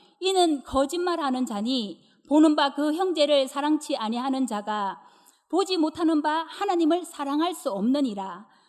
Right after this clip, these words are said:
우리가 이 계명을 주께 받았나니 하나님을 사랑하는 자는 또한 형제를 사랑할지니라." 하였습니다.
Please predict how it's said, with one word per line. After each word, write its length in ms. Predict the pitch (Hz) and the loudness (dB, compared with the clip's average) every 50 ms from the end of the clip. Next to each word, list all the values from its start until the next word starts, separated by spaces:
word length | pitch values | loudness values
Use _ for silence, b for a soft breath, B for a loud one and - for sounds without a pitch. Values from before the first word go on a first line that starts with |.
| b b b b | b b b b
우리가 260 | 262 285 311 311 302 | 0 2 4 4 2
이 280 | 294 294 330 359 339 - | 2 2 0 0 0 0
계명을 480 | - 269 277 277 302 294 294 277 269 | 0 0 2 2 2 2 0 0 -2
주께 300 | - - 302 - 311 294 | -6 -10 -10 -8 -6 -6
받았나니 840 | 254 254 254 254 254 240 226 220 220 240 262 262 233 190 165 - b b b b b | -4 -4 -4 -4 -4 -4 -4 -4 -2 -2 -2 -2 -4 -6 -8 -14 b b b b b
하나님을 560 | b - 294 285 285 277 254 247 240 233 226 | b -4 -2 0 0 0 0 0 0 -2 -4
사랑하는 520 | 220 - 247 226 226 233 233 233 233 226 214 | -6 -8 -6 -6 -4 -4 -4 -4 -4 -4 -4
자는 360 | 214 196 208 254 311 392 427 - _ _ - | -4 -4 -2 -2 -2 -4 -6 -10 _ _ -6
또한 320 | 240 226 233 262 294 370 B B B B B | -4 -2 0 0 -2 -2 B B B B B
형제를 720 | - - 440 440 415 392 - 330 269 262 311 339 339 294 - | -8 -6 -4 -4 -4 -4 -2 -2 -2 -2 -2 -4 -6 -8 -12
사랑할지니라." 1300 | - - 247 247 247 254 269 339 349 330 - 247 208 196 196 190 202 208 202 196 190 185 180 180 180 - - | -14 -10 -8 -6 -6 -4 -4 -4 -4 -6 -6 -4 -4 -4 -4 -4 -4 -4 -4 -4 -4 -6 -6 -8 -10 -10 -6
하였습니다. 800 | - 294 294 277 - - 208 180 180 175 180 190 196 - - | -2 0 0 -2 -2 -6 -8 -10 -10 -10 -14 -18 -20 -20 -20